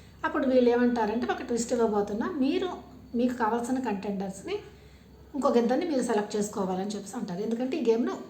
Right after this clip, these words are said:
ఫోర్ మెంబర్స్ ఆడాలని చెప్పేసి. అప్పుడు,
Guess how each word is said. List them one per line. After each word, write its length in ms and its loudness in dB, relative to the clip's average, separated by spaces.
ఫోర్ 160 6
మెంబర్స్ 360 0
ఆడాలని 380 -2
చెప్పేసి. 380 -12
అప్పుడు, 240 8